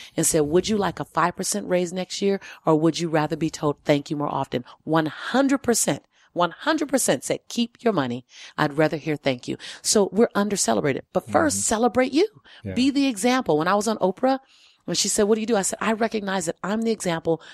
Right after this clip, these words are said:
Speaker 1: of how the rest of the world is supposed to treat me. And it's my job to give the world the best example of how I like to be treated."
Speaker 2: Right.
Speaker 1: So celebrate yourself, forgive yourself,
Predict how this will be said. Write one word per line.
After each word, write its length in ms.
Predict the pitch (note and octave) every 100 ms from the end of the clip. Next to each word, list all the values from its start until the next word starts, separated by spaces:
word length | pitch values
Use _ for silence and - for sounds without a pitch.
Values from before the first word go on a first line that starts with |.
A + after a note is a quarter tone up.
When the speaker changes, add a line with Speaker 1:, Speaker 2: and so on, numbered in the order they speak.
| -
Speaker 1:
of 100 | -
how 120 | F3+
the 120 | E3+ D#3
rest 220 | F3+ -
of 80 | F3
the 60 |
world 280 | D#3 D#3 D#3+
is 60 | D3+
supposed 260 | - D#3
to 60 | D#3
treat 240 | - B3 D3+
me. 140 | C3 - -
And 120 | F#3
it's 100 | F3 D#3+
my 280 | F3 B3+
job 320 | B3+ F3+ D#3 D3
to 40 |
give 140 | D#3+
the 100 | D3
world 360 | D3 A3+ A#3 G#3
the 80 | D3+
best 320 | D#3 F3 G3
example 520 | D3 A3+ C#4+ G3+ G#3 - -
of 80 | G3
how 160 | G#3+ A3
I 40 |
like 160 | G#3 G#3
to 40 |
be 80 | A#3 -
treated." 300 | C#4 F3 G#2+
Speaker 2:
Right. 240 | G#2 G#2
Speaker 1:
So 240 | - G3+ D3+
celebrate 420 | - G3 F#3+ A3+ A#3
yourself, 320 | A3+ A#3+ A#3 _ _ _ _
forgive 380 | G3 D3+ F3 D3
yourself, 400 | C3+ - C3+